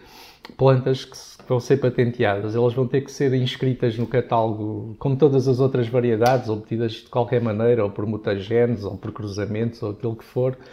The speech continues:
têm que estar no catálogo de variedades, mas não têm patentes.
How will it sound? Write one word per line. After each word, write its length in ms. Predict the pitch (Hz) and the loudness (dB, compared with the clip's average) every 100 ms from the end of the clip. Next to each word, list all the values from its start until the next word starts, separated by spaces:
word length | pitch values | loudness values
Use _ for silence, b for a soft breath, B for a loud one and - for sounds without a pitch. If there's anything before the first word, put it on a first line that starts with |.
| B B - | B B -2
têm 140 | 131 | -2
que 60 | 127 | 0
estar 160 | - 131 | 0 0
no 100 | 131 | 0
catálogo 360 | 147 135 135 | 0 2 2
de 60 | 135 | 0
variedades, 640 | 143 139 135 143 143 - B B B - | -2 -2 -2 -4 -6 -14 B B B -2
mas 180 | 143 139 | 0 2
não 160 | 147 | 0
têm 560 | 139 143 143 139 139 135 | 0 -2 -2 -4 -8 0
patentes. 800 | 147 147 135 120 117 - - | 2 2 2 0 -2 -8 -20